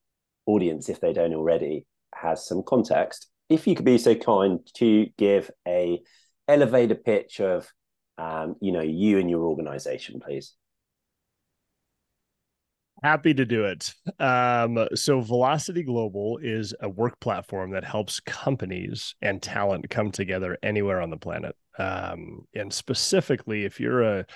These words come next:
Speaker 2: if you're a company and you want to employ somebody, whether across state lines in, in the United States, you know, we do business in all fifty states,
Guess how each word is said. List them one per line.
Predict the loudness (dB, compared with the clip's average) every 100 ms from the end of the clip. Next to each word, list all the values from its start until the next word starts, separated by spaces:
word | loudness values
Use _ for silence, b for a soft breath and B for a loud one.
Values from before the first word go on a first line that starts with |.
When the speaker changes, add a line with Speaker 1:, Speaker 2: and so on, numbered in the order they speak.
| B B _ -10
Speaker 2:
if | -2
you're | 2 2
a |
company | 2 2 2 2 0
and | -2
you | -4
want | -4 -4
to | -6
employ | -8 -6 -6 -4
somebody, | -6 -8 -8 -6 -8 -10
whether | -8 -6 -6 -6
across | -8 -6 -2 0 -2
state | -2 -2 -2
lines | -2 -2 -2 -2 -6 -8 -12
in, | -6 -4 -4 -6
in | -10
the | -8
United | -8 -8 -8 -6
States, | 0 0 -2 -10 -10
you | -8
know, | -6
we | -6 -8
do | -8
business | -8 -8 -8 -8 -6
in |
all | -6 -6
fifty | -8 -10 -10
states, | -2 0 0 -2